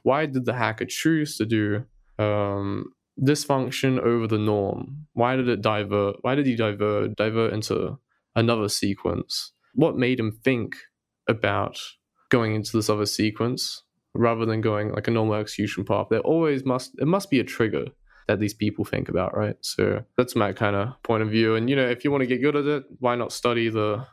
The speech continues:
the actual ones that happen that take hundreds of millions, tens of millions? So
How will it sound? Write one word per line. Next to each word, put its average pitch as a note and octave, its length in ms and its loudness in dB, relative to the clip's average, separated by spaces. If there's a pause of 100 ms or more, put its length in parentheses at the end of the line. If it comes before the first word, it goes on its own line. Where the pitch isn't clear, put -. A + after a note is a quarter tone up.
(240)
the B2 140 4
actual A2 360 0
ones G#2+ 240 -2
that G2+ 120 -4
happen G#2+ 400 -2
that G#2 140 -4
take G2+ 320 -2
hundreds C3 300 2
of A2 80 2
millions, A#2 720 -2
tens B2 200 0
of A2 60 0
millions? G#2 520 -2
So G#2 320 0